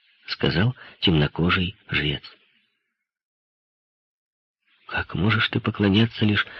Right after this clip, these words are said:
женской богине, если ваши боги посылают небесных красавиц, чтобы сокрушить могущество мудрецов?" — спросил Лисип. "В этом ваша религия кажется мне одновременно и высокой,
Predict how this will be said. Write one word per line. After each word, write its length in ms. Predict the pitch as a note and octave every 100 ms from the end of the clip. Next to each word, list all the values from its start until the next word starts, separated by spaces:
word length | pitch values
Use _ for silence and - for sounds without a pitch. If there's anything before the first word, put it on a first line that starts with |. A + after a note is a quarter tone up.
| -
женской 640 | - - G#2 B2 - - D2
богине, 600 | D2+ D#2 D2 D2 D2+ D2 _ _ _ _ _ _ _ _
если 320 | - E2 - D#2+
ваши 260 | F2 -
боги 380 | D#2+ F#2 G2 G2 - -
посылают 520 | - - E2 F#2+ F#2+
небесных 560 | F#2 E2+ F2+ G#2+ G2+ -
красавиц, 540 | - E2 - E2+ G#2+ - - - - - - -
чтобы 280 | - E2+
сокрушить 640 | E2+ - E2+ D#2+ - F#2+ - - -
могущество 680 | F#2 E2+ E2+ - - -
мудрецов?" — 760 | F#2 G#2+ A2 C3 - C3+ F#2+ - - -
спросил 560 | - E2 - F2 E2+ -
Лисип. 380 | E2 E2+ - C#2 - - _ _ _ _ _ _ _ -
"В 120 | D2
этом 300 | E2 A#2 C#3
ваша 260 | C3 C3+ C#3
религия 520 | B2+ A2+ A#2+ A#2 A#2+
кажется 380 | - G#2 A#2+ G#2+
мне 260 | F#2+ G#2+ - - -
одновременно 680 | - F#2 G2 E2+ F#2+ G#2+ G#2
и 100 | G2+
высокой, 760 | F2 F2 - D#2+ F2 F#2 -